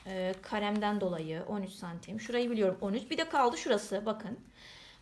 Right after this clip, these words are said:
Burayı da nereden faydalanacağım? Dikdörtgenimin uzun kenarından faydalanacağım. Bakın yukarıda otuz beş santim olarak vermiş. Dikdörtgenimin uzun kenarı otuz beş santimetre.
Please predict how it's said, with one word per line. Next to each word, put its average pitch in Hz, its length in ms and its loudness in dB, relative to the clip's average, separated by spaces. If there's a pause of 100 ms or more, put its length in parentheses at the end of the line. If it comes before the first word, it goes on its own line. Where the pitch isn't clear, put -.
Burayı 359 240 6
da 339 40 2
nereden 339 300 2
faydalanacağım? 202 640 2
Dikdörtgenimin 294 540 4
uzun 240 300 6
kenarından 190 480 2
faydalanacağım. 185 640 2
Bakın 294 200 6
yukarıda 247 360 6
otuz 214 280 0
beş 240 120 6
santim 202 360 0
olarak 185 360 2
vermiş. 165 540 0 (440)
Dikdörtgenimin 269 680 4
uzun 233 280 4
kenarı 202 320 4
otuz 196 340 -2
beş 233 140 2
santimetre. 196 920 0